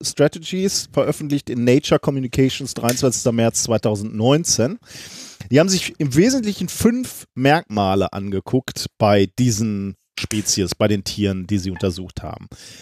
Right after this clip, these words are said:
Körpergroß-, Größe, ähm, Anzahl der Jungtiere, Zeitspanne zwischen zwei Generationen. Und das war sowas, wo, wo ich gerade, äh, meinte, d-,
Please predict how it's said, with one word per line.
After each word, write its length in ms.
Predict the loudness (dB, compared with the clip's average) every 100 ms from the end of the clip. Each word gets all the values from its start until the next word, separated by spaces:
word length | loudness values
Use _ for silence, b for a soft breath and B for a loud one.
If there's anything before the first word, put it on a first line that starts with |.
| B B B -4
Körpergroß-, 800 | 4 4 6 2 2 2 0 -2
Größe, 480 | 0 2 2 0 -2 -10 _ _ _ _ _ _ _ _ _ _ -20 B B B B -2
ähm, 220 | 0 0 -2
Anzahl 440 | -2 2 2 4
der 140 | 4 4
Jungtiere, 960 | 2 -2 -4 -6 -4 -4 -2 -2 -2 -10 _ _ _ _ _ _ _ _ _ _ _ _ -2
Zeitspanne 680 | 2 4 2 0 -2 -2 -2
zwischen 320 | -4 -6 -8
zwei 240 | -2 0
Generationen. 1040 | 2 2 2 0 0 0 2 2 0 -4 -8
Und 200 | -10 -2
das 100 | -2
war 120 | 0 0
sowas, 400 | 0 0 -2 -4
wo, 300 | -10 -6 -6
wo 100 | -4
ich 100 | -4
gerade, 760 | 0 2 4 4 2 0 -4 -4
äh, 20 |
meinte, 920 | -4 -2 0 0 2 4 4 4 2 0
d-, 400 | -4 -12 -12